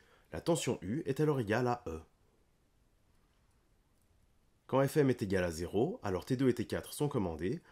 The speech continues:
alors que T un et T trois sont bloqués. La tension U est alors égale à moins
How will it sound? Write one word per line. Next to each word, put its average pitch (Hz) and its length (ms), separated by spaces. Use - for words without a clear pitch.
alors 147 200
que 127 100
T - 280
un 98 240
et 147 100
T 123 140
trois 127 280
sont 147 180
bloqués. 92 440
La - 80
tension - 380
U 113 220
est - 120
alors 98 220
égale 117 200
à 110 40
moins 98 240